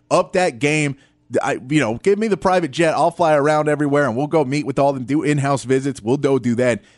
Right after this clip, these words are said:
It has made a hu-, huge difference in the recruiting classes because you're able to bring in more five and four stars. And he just went,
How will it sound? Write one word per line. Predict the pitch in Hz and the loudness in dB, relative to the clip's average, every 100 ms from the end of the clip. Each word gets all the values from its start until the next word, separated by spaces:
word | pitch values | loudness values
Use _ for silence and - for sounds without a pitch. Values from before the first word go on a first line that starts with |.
| _ - | _ -2
It | 151 | 0
has | 151 | 2
made | 156 | 0
a | 139 117 | 0 -4
hu-, | 117 104 | -6 -6
huge | - 254 226 127 | 2 4 4 2
difference | 233 - 135 - | 0 0 -4 -4
in | 156 165 | -4 -2
the | |
recruiting | 139 - 214 202 | -2 0 0 2
classes | 139 120 110 117 - _ _ | 2 0 0 -6 -10 _ _
because | 151 143 175 | -2 0 2
you're | 185 - | 0 0
able | 202 202 | 2 2
to | |
bring | 165 160 | 0 0
in | 151 | 2
more | 151 | 0
five | 139 151 147 | 2 2 2
and | 135 | 0
four | 127 131 | 0 0
stars. | - 220 202 | 2 0 0
And | 85 | 0
he | 185 | 0
just | 247 | 0
went, | 254 247 | 0 -2